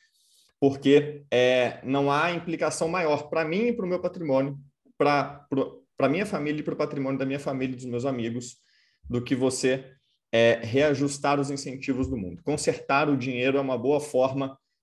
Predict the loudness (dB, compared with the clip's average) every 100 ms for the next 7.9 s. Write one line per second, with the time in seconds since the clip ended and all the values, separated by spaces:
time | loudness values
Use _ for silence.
0 | _ -4 -2 0 0 -2 -4 -4 -4 -2
1 | -2 -2 0 2 0 -2 -4 -2 -4 -4
2 | -4 -6 -4 -4 -6 -2 0 0 -2 -4
3 | -8 -14 -20 _ _ _ _ 0 0 0
4 | 0 2 2 0 -2 0 0 0 -6 _
5 | _ -20 _ -6 -4 0 2 2 0 0
6 | -2 -2 -4 -2 0 0 -2 -6 -2 -2
7 | -2 -4 -2 -2 0 0 0 -2